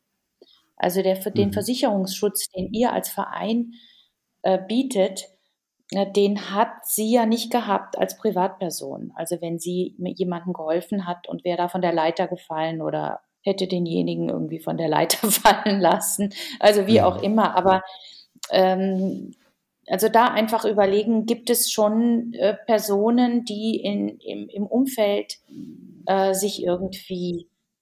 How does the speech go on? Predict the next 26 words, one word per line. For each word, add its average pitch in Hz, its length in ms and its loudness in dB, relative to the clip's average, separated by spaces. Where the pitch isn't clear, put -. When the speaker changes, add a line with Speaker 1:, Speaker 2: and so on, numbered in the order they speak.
Speaker 1:
die 196 240 -8
bereit 185 480 2
sind, 285 400 2
die, 214 160 -2
also 190 160 2
die 185 180 -2
sozial 185 600 -2
etwas - 360 -4
tun. 302 460 0
Vielleicht 214 340 2
haben 202 280 0
die 220 280 -4
auch - 260 -2
noch 190 200 -4
Kapazitäten 185 880 -6
frei, 180 600 -2
äh, 196 300 2
um 214 260 0
das 196 280 2
mitzuarbeiten. 156 960 -2
Weil 185 160 4
es 214 140 0
ist - 160 -2
ja 240 140 4
so, 196 400 2
dass, 190 580 2